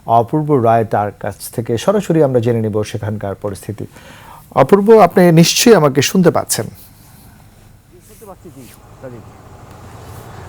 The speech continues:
Speaker 1: জি, অপূর্ব, আমাদেরকে একটু যদি
Speaker 2: ধন্যবাদ।
Speaker 1: পোশাক কারখানার আজকের বর্তমান অবস্থাটি তুলে ধরেন।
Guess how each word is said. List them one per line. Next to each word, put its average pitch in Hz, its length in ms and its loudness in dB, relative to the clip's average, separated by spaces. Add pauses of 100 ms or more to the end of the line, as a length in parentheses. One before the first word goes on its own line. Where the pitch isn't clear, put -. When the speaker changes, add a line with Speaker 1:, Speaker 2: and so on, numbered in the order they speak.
(100)
Speaker 1:
জি, 139 60 4
অপূর্ব, 190 320 6
আমাদেরকে 202 420 2
একটু 208 200 2
যদি 185 120 6
Speaker 2:
ধন্যবাদ। 180 220 6
Speaker 1:
পোশাক 165 280 4
কারখানার 147 460 4
আজকের 131 360 4
বর্তমান 127 400 4
অবস্থাটি 123 400 2
তুলে 127 240 4
ধরেন। 98 320 -4